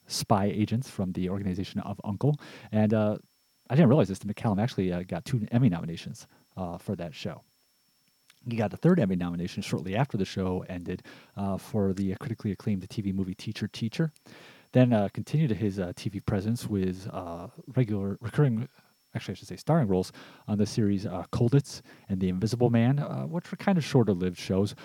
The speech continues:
but then Sapphire and Steel, uh, which was on for a few years and is kinda looked at as a, a forerunner to The X-Files. But, uh, you know, a whole new generation of people have come to know him th-,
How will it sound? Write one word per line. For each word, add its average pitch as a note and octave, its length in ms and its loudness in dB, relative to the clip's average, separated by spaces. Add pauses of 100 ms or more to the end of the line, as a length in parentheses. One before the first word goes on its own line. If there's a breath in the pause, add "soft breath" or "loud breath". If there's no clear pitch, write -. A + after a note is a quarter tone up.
(180 loud breath)
but B2+ 140 2
then C3 240 6
Sapphire A2 560 4
and F2+ 120 -2
Steel, G2+ 380 0 (140)
uh, G2 220 -6
which F2 240 -8
was G#2+ 100 -6
on F2+ 280 -2
for F2+ 280 -4
a F2+ 60 -4
few D3+ 180 4
years F#2+ 320 4
and G2 80 -6
is F#2+ 80 -8
kinda G2 220 -2
looked G2+ 200 -6
at F#2+ 160 -4
as F#2+ 200 -8
a, F#2 40 -6
a G#2 540 -8
forerunner F#2 580 4
to - 120 -8
The F2+ 100 -2
X-Files. F2 600 -8 (500 loud breath)
But, B2 380 4
uh, G#2 80 -14
you A#2+ 160 -8
know, G#2+ 80 0
a - 20 -2
whole C#3 240 12
new B2+ 120 4
generation A2 540 2
of F2+ 120 -8
people F#2+ 320 -4
have F#2+ 180 -10
come G2 160 -4
to F#2+ 80 -6
know F#2+ 140 0
him G2 220 -6
th-, - 180 -14